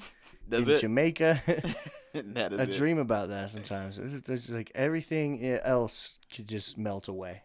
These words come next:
Speaker 1: You
Speaker 2: If I
Speaker 1: dream
Speaker 2: could
Speaker 1: about
Speaker 2: just
Speaker 1: being on the beach. You don't dream about the
Speaker 2: maybe
Speaker 1: flights.
Speaker 2: some weed and some tropical drinks.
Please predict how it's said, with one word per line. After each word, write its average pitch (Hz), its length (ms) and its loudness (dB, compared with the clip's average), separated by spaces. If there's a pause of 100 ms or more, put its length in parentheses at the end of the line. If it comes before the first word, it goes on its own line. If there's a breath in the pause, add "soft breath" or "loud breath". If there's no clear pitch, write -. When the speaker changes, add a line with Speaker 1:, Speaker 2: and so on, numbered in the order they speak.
(140)
Speaker 1:
You 104 140 -2
Speaker 2:
If 110 40 -6
I 117 40 2
Speaker 1:
dream 113 160 2
Speaker 2:
could 110 60 4
Speaker 1:
about 104 180 10
Speaker 2:
just 87 100 -2
Speaker 1:
being 98 480 -2
on 95 180 -2
the 98 60 -2
beach. 90 240 -6
You 87 80 -6
don't 90 160 -4
dream 90 180 -4
about 85 240 -6
the - 100 -14
Speaker 2:
maybe 110 120 -2
Speaker 1:
flights. 113 180 -2
Speaker 2:
some 101 180 -2
weed 120 340 0
and 104 120 -2
some 98 160 -10
tropical 104 480 -4
drinks. 101 720 -8